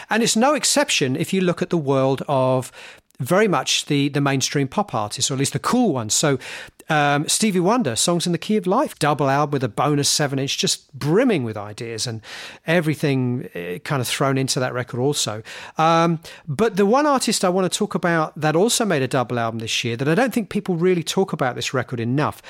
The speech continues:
I think it's, for me, one of his, one of his best records, and it's Elton John and his double album, Blue Moves, which again, a bit like Songs in the Key of Life for Stevie Wonder, is all over the shop. I mean, it's got everything from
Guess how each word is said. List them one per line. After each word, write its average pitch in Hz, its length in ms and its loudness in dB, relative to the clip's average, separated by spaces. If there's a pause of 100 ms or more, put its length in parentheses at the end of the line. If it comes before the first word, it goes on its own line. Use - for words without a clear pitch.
(240)
I 226 220 4
think 135 340 -4
it's, 151 140 -6
for - 120 -8
me, 131 180 -2
one 127 180 -2
of 113 80 -6
his, - 260 -4
one 135 160 -4
of 117 80 -6
his - 100 -8
best - 440 -2
records, 127 280 -4 (260)
and 160 100 0
it's 151 120 -2
Elton 190 280 2
John 131 360 0 (280)
and 156 100 2
his 190 140 2
double 165 360 0
album, 135 420 0 (680)
Blue 151 420 2
Moves, 175 460 2
which 196 200 0
again, 226 440 2
a 165 80 0
bit 285 200 -2
like 214 220 0
Songs 151 320 0
in 139 60 -4
the 127 80 -2
Key - 160 -2
of 131 80 0
Life 123 160 0
for 139 80 -4
Stevie 123 280 -2
Wonder, 113 380 -2 (840)
is 220 140 2
all 277 220 4
over 254 280 4
the 135 80 0
shop. - 360 -2
I 127 60 0
mean, 143 200 2
it's 147 140 -2
got 190 240 -2
everything 185 600 0
from 139 280 0